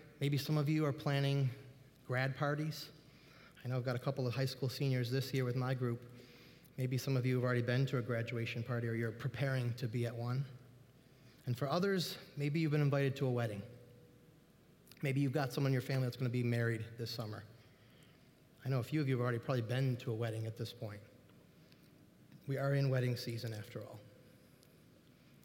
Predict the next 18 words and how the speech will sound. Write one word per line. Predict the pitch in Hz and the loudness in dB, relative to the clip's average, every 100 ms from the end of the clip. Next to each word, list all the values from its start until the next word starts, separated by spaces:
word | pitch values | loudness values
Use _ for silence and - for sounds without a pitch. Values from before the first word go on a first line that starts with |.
| - - - - - - - - - - - - | -20 -20 -20 -20 -20 -20 -20 -20 -20 -20 -20 -4
And | 131 123 | 0 2
wedding | 165 156 131 | 4 6 4
season | - 139 123 123 117 - - - - - - - - - - | 4 2 4 4 2 -2 -12 -14 -18 -20 -20 -20 -20 -20 -8
is | 131 127 | -6 -2
interesting. | 127 127 - 120 107 104 | -2 -2 -4 -4 -4 -6
Uh, | 113 110 | -8 -2
I | 131 | -2
can | 139 | 0
testify | 131 135 - 131 | 2 0 0 -2
this | 123 - | 0 -2
to | 135 | -2
you | |
this | 120 - | -2 -2
morning. | 123 113 120 131 | -2 -2 -2 0
I've | 139 | 2
never | 131 | 2
been | 123 127 | 4 4
married, | 123 127 143 | 4 2 0